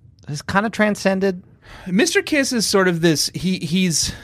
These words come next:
Speaker 1: He's kind of a Doctor Manhattan.
Speaker 2: If you've seen Doctor Who, he's sort of a Doctor Who kind of character where it's like, or a Doctor Manhattan character. He's both.
Speaker 1: Yeah.
Speaker 2: He's kinda, he's got this co-, this confidence that,
Speaker 1: Yeah.
Speaker 2: like,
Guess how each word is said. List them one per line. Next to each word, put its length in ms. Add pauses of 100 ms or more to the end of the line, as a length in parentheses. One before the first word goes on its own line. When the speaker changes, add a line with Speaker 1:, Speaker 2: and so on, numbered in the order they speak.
Speaker 1:
He's 100
kind 160
of 100
a 60
Doctor 380
Manhattan. 280
Speaker 2:
If 80
you've 60
seen 160
Doctor 320
Who, 160
he's 140
sort 160
of 80
a 40
Doctor 380
Who 260
kind 260
of 80
character 440
where 160
it's 160
like, 260
or 160
a 40
Doctor 240
Manhattan 400
character. 400
He's 160
both. 320 (180)
Speaker 1:
Yeah. 240
Speaker 2:
He's 140
kinda, 300
he's 240
got 260
this 160
co-, 280
this 220
confidence 640
that, 220
Speaker 1:
Yeah. 120
Speaker 2:
like, 200